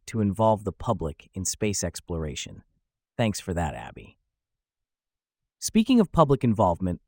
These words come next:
let's move on to another topic that has captured the public's imagination, the Mars rover Perseverance. Launched in the summer of twenty twenty, Perseverance has been making significant strides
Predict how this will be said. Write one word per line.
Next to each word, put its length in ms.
let's 240
move 240
on 260
to 160
another 380
topic 580
that 100
has 120
captured 600
the 40
public's 440
imagination, 800
the 80
Mars 400
rover 400
Perseverance. 880
Launched 400
in 80
the 80
summer 320
of 100
twenty 300
twenty, 420
Perseverance 680
has 160
been 180
making 300
significant 800
strides 600